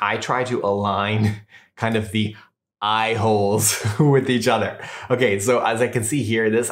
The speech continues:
eye is a little lower than this eye. So what I'm gonna do is I'm gonna do Command T, or I can go to Edit and hit Transform. And I'm just gonna rotate this so I can get them kind of aligned. So I'm gonna move this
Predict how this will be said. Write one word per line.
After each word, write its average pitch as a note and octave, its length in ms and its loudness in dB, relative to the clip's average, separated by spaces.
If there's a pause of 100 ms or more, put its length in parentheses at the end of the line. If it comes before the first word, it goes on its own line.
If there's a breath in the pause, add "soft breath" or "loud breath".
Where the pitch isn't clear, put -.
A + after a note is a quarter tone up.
eye F#2 240 0
is G2+ 100 -4
a G2 40 -6
little F#2 320 -4
lower F#2+ 420 -2
than F#2 260 -12
this F#2 200 -8
eye. - 300 -8
So G2+ 360 -2
what G2+ 180 -2
I'm C#3 120 -2
gonna F3 200 -6
do G2+ 600 -6
is G2+ 240 -8
I'm F#2+ 60 -10
gonna F#2 160 -12
do F#2 180 -12
Command G2 720 -8 (160)
T, A2+ 560 -8 (260 loud breath)
or G2+ 80 -6
I G2+ 40 -4
can G#2+ 100 -2
go G#2+ 120 0
to - 280 -6
Edit F#2 300 -6
and G2 120 -10
hit G#2 160 -12
Transform. F#2+ 840 -8 (880)
And B2 360 -2 (280 loud breath)
I'm A2 120 -8
just A2 140 -10
gonna E3 200 -4
rotate C3+ 880 -2
this F3 580 -8 (520)
so A2+ 560 0
I G#2+ 120 -6
can G#2+ 260 -4
get G#2 200 -4
them G#2+ 140 -2
kind G2+ 320 -4
of F#2+ 160 -6
aligned. E2+ 560 -8
So F#2+ 120 -12
I'm G2 60 -6
gonna A#2 160 -4
move G#2 500 -4
this F2+ 280 -6